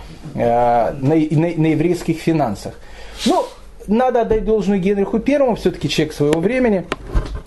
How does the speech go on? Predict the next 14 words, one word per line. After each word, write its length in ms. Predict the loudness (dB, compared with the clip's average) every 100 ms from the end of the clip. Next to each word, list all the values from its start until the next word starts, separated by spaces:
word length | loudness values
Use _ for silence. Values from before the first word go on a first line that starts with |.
| -6 0
Иногда, 680 | 2 2 2 2 2 -4 -12 -12
э, 320 | -6 -2 -2 0
занимался 520 | 0 2 0 0 -2
он 60 |
тоже 240 | 0 2 2
рэкетом, 480 | 0 -2 -2 0 2
не, 140 | 2
не 180 | 2 2
так, 240 | 2 0
как 200 | -2 -4
Филипп, 400 | 0 2 2 -2
э, 220 | -4 -2 -2
второй 280 | 0 2 2
Август, 340 | 2 0 -2